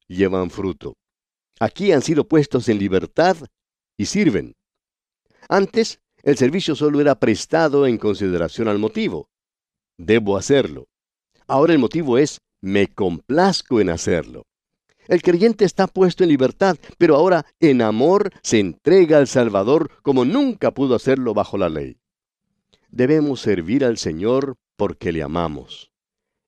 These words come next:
Esto es lo que el Señor quiso decir cuando habló con Simón Pedro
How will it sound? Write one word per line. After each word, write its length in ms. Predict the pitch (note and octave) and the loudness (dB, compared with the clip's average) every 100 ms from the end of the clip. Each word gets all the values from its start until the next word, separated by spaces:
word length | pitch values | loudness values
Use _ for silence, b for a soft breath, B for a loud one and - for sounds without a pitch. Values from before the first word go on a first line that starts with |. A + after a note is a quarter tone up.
| - | 0
Esto 320 | E3+ D3 C#3 | 2 2 -4
es 80 | A#2+ | -4
lo 100 | G#2+ | -4
que 100 | A2+ | -6
el 60 | |
Señor 340 | - F2+ B2+ B2+ | -6 -4 -2 -2
quiso 280 | C3 - G2+ | -6 -4 -4
decir 320 | E2+ C3 C3+ | -2 -4 -2
cuando 300 | A#2 G#2 F#2 | -2 -2 -4
habló 280 | F2 A#2+ A#2+ | -4 -4 -2
con 160 | A2+ | -6
Simón 360 | G2 G2 G#2 G#2 | -6 -6 -4 -4
Pedro 340 | A#2+ A#2+ G#2+ | -2 -2 -4